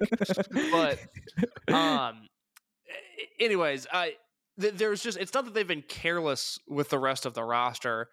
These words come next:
Speaker 2: but there is a certain level of care that is put into Junior's booking, and here was just another step along the way. I really loved what I saw.
Speaker 1: Yeah, and also on this Nagoya show, like, we talked about the main event angle up here.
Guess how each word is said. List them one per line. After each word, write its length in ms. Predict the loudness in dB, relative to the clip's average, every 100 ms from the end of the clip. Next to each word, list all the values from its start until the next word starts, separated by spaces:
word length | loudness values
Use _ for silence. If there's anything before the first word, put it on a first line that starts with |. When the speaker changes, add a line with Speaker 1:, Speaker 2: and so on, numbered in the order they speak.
| _ -6
Speaker 2:
but 100 | 0
there 140 | 2
is 80 | 2
a 120 | 0
certain 420 | -2 0 0 0 0
level 260 | -2 0
of 140 | -4 -6
care 680 | -16 -14 -2 0 0 -2 -4 -2
that 120 | 0
is 100 | 0
put 200 | -2 -2
into 180 | 0 -2
Junior's 460 | -2 -2 0 -4 -2
booking, 320 | -4 -2 -2
and 100 | 0
here 180 | 0 2
was 140 | 0
just 160 | 0 0
another 240 | -2 -2
step 220 | -2 -2
along 220 | 0 -2
the 60 | -2
way. 220 | 0 2
I 80 | 0
really 560 | 0 0 0 0 -2 -6 _ _ -2
loved 260 | 0 0
what 160 | 0 0
I 80 | 0
saw. 380 | 0 -2 -2 -8 _ _ _ _ _ _ _ _ _
Speaker 1:
Yeah, 420 | 0 2 2 0 0
and 360 | 0 2 0 -4 _ _ 0
also 260 | 0 2 0
on 60 |
this 160 | 0 0
Nagoya 480 | -2 2 2 2 0
show, 520 | 0 0 2 0 -2 0
like, 160 | 0
we 80 | 0
talked 320 | 0 0 0
about 320 | 0 0 -2 0
the 100 | 0
main 200 | 2 0
event 320 | 0 -2 -2 0
angle 560 | 0 0 0 0 -2 -2
up 220 | -2 0
here. 320 | -2 0 -2